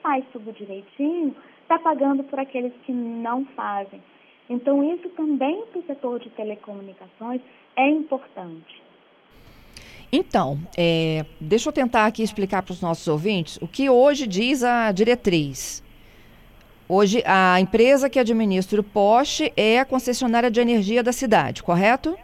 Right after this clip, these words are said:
Speaker 1: Isso.
Speaker 2: Ela pode autorizar até quantos acessos a esse mesmo poste?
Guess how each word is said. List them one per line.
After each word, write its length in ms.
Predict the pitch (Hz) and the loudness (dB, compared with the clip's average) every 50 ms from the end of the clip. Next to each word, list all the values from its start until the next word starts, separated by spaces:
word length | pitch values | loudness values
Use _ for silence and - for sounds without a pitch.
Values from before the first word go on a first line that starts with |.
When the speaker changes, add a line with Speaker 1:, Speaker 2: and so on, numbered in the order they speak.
| - - - - - - - - - - | -18 -20 -20 -20 -20 -20 -20 -20 -18 -10
Speaker 1:
Isso. 280 | 214 214 196 175 165 - - - - 160 151 - - - - - - | -8 -6 -6 -6 -6 -8 -14 -20 -20 -18 -18 -18 -20 -20 -20 -2 2
Speaker 2:
Ela 240 | 175 190 220 254 254 | 4 6 6 6 4
pode 320 | - - 247 254 269 247 | 4 4 4 6 6 4
autorizar 520 | 269 254 - 233 214 226 214 196 226 233 - - | 2 2 2 2 4 4 4 4 4 2 4 2
até 220 | 233 220 240 240 | 0 0 0 -2
quantos 500 | 240 - 269 285 302 339 370 - 330 277 | -2 0 2 4 4 4 2 0 0 0
acessos 560 | 311 294 - - 269 240 247 262 - 262 233 254 | 0 0 0 0 0 2 2 0 0 0 2 2
a 80 | 247 | 2
esse 160 | 233 - - | 2 0 0
mesmo 320 | 226 226 233 233 220 240 226 | 0 0 0 0 -2 -4 -4
poste? 560 | - 208 175 147 135 - - - - - | -2 0 0 0 0 -2 -8 -12 -12 -14